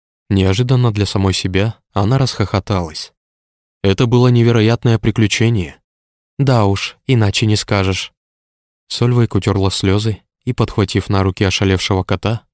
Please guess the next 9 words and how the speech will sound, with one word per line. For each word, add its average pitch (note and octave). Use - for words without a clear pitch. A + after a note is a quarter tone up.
пересела G2
на F#2+
своё F#2+
место. F#2+
Даниэль G2+
провёл G#2
пальцами F#2
по -
рулю, G2